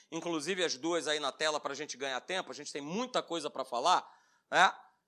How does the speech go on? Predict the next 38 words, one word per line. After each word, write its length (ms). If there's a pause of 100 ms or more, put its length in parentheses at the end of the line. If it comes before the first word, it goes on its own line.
Eu 100
fiz 140
essas 220
perguntas 500
aqui 160
pra 160
você 240
poder 260
pensar. 640 (600)
De 100
repente 320
você 240
não 140
tava 300
aqui, 520
mas 160
é 60
bom 160
que 80
você 260
leia 240
e 40
que 80
você 200
pense 600 (840)
um 120
pouquinho. 520 (680)
É, 300
o 60
que 140
que 120
realmente 380
vale 220
a 40
pena 280
na 100
nossa 300
vida? 380